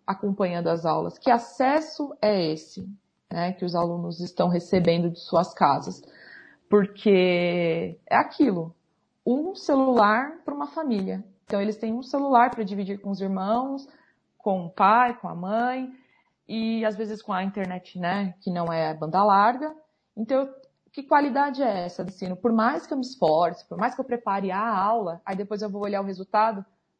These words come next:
cinco alunos acessaram, cinco alunos responderam, dez alunos responderam. Esses são os meus números. O número que eu tenho de acesso na rede estadual, o maior, foi, foram vinte acessos, mas eu não fechei o formulário.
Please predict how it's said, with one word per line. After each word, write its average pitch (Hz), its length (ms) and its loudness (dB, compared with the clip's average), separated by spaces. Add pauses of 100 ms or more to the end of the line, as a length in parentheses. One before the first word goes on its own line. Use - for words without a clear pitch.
(160)
cinco 269 320 -6
alunos 220 360 -2
acessaram, 190 760 -6
cinco 240 320 -6
alunos 220 340 -2
responderam, 185 720 -4 (160)
dez 226 300 4
alunos 214 400 -2
responderam. 185 680 -4 (460)
Esses 294 240 0
são 359 140 -2
os 349 80 -4
meus 381 240 0
números. 254 600 -2 (320)
O 202 60 -4
número 233 460 0
que 269 100 -4
eu 254 60 2
tenho 240 260 0
de 226 140 -2
acesso 220 720 0
na 190 100 -2
rede 190 220 -2
estadual, 185 580 0
o 175 340 -8
maior, 233 600 4
foi, 233 240 -4
foram 240 320 -4
vinte 247 580 -8 (140)
acessos, - 600 0 (240)
mas 202 180 4
eu 240 60 2
não 240 160 4
fechei 247 380 0
o 233 80 -4
formulário. 196 720 0